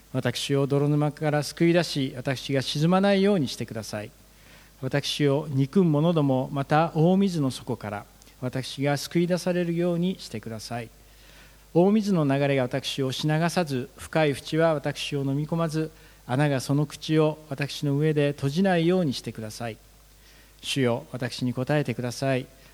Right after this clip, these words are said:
あなたの恵みは誠に深いのです。あなたの豊かな憐れみに従って、私に御顔を向けてください。あなたのしもべに御顔を隠さないでください。私は苦しんでいます。早く私に答えてください。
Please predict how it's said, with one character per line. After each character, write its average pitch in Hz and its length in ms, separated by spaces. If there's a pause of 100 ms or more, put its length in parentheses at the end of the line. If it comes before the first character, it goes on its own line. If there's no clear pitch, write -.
(140)
あ 139 80
な 156 100
た 156 120
の 143 140
恵 143 140
み 147 160
は 143 60
誠 156 340
に 180 140
深 196 260
い 185 80
の 120 100
で 104 120
す。 - 200 (480)
あ 143 80
な 151 120
た 151 100
の 160 240
豊 185 220
か 165 120
な 147 240
憐 175 60
れ 185 100
み 180 120
に 180 80
従 175 320
っ 170 60
て、 170 380 (300)
私 135 460
に 147 180
御 131 180
顔 131 240
を 127 60
向 123 80
け 123 140
て 135 100
く 131 80
だ 131 80
さ 123 240
い。 117 80 (680)
あ 135 120
な 143 100
た 143 100
の 135 100
し - 120
も 139 160
べ 147 100
に 147 200
御 131 120
顔 147 260
を 147 220 (440)
隠 151 140
さ 196 180
な 196 100
い 127 80
で 104 80
く - 80
だ - 80
さ - 160
い。 - 140 (560)
私 127 340
は 123 60
苦 147 200
し 190 160
ん 180 60
で 131 80
い 117 80
ま 113 120
す。 - 200
早 156 320
く 151 120
私 147 360
に 185 80
答 156 260
え 160 80
て 113 80
く - 80
だ 110 100
さ 123 200
い。 120 80